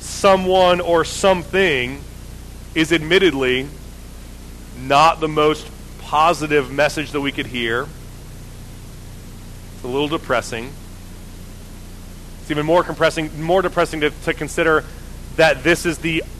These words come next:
inevitable, unavoidable reality for every single human being, every person who is in Adam.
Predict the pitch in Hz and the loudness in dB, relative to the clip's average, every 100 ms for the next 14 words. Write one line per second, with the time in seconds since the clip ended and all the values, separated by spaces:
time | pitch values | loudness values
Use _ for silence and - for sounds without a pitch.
0 | - 165 170 175 175 190 180 185 185 160 | -2 0 6 6 8 6 6 4 4 4
1 | 175 190 160 180 180 185 180 170 170 170 | 6 6 6 6 6 4 4 6 6 8
2 | 180 180 160 160 165 180 175 - 180 156 | 8 4 2 2 4 4 0 0 -2 -4
3 | - 190 185 175 143 175 175 170 160 185 | -6 -2 0 0 -2 0 0 4 4 4
4 | 180 180 185 185 170 175 147 151 175 185 | 2 2 0 0 0 2 2 0 -2 2
5 | 160 175 170 170 | 4 4 4 2